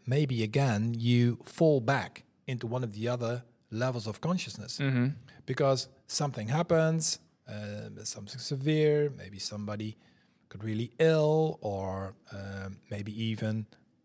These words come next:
Speaker 1: well, not, uh, because of your choice, um, um, a divorce, or maybe even bankruptcy, or other stuff you, you happened,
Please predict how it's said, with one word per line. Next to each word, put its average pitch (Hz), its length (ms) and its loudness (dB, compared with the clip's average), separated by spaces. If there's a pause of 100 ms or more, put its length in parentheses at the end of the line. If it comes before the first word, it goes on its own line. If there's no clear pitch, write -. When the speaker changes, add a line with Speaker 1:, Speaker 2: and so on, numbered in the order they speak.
(160)
Speaker 1:
well, - 260 -6 (260)
not, 120 340 -8 (280)
uh, 98 280 -8 (160)
because 104 360 -4
of 95 160 -10 (220)
your 131 360 4 (220)
choice, 147 560 2 (100)
um, 101 460 -4 (680)
um, 95 520 -10 (180)
a 151 60 -2
divorce, 139 960 8
or 101 480 -2 (120)
maybe 98 320 -8
even 120 280 -4
bankruptcy, 139 1160 2 (120)
or 98 540 -6 (640)
other 185 200 4
stuff - 460 2
you, 120 420 0 (340)
you 127 140 -12 (220)
happened, 156 560 -2